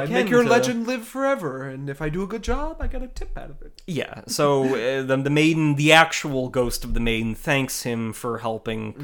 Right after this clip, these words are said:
Speaker 2: Mm-hmm.
Speaker 1: she's, she's not a malicious spirit, so she's not capable of this, but apparently Ghastly makes his living going around and, uh,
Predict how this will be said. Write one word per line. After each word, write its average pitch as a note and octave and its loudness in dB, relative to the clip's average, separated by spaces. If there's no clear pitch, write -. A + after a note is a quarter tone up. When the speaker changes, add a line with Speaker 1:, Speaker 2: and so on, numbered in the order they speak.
Speaker 2:
Mm-hmm. B2 -10
Speaker 1:
she's, A2+ -10
she's F#3 -4
not G3 8
a E3 6
malicious C#3 0
spirit, C#3 -2
so C3 -4
she's A#2 -6
not A#2+ -4
capable B2+ -6
of A#2 -8
this, A#2+ -6
but C#3+ -2
apparently D3+ 2
Ghastly C3 2
makes A#2+ -2
his A#2+ -4
living A#2 -2
going A#2 -2
around A2 -2
and, A2 -4
uh, - -20